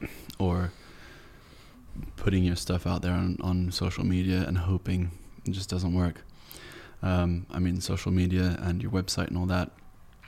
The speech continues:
is useful as a storefront, or not even. It's useful as a, a portfolio that will seal the deal,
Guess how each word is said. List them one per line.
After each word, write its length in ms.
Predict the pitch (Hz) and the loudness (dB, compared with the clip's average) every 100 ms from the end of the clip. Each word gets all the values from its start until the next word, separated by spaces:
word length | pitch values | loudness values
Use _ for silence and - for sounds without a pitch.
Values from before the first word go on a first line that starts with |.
| - - | -12 0
is 200 | 98 92 | 2 4
useful 400 | 92 90 - 90 | 4 2 2 2
as 180 | 90 87 | 2 2
a 120 | 90 | 2
storefront, 760 | 90 - 104 110 - 98 123 - | 0 0 2 0 0 0 0 -2
or 200 | 92 87 - | -2 -2 0
not 140 | 90 | 2
even. 260 | 87 85 87 - - - | 2 0 -4 -6 -18 -8
It's 140 | - | 0
useful 340 | 101 - 98 | 0 2 0
as 220 | - 90 95 | 0 0 0
a, 240 | 90 90 - - - - - - - | 0 -2 -8 -20 -20 -20 -20 -14 -2
a 360 | 95 92 87 | 2 4 2
portfolio 920 | - - 107 - 110 107 104 101 95 92 - - - | 2 0 0 4 6 8 8 6 6 2 -8 -14 -6
that 400 | 95 95 90 - - - - | 2 2 2 -2 -18 -14 -2
will 140 | 92 | -2
seal 260 | - 107 92 | 2 2 2
the 120 | 92 | 2
deal, 360 | 92 107 95 | 2 2 2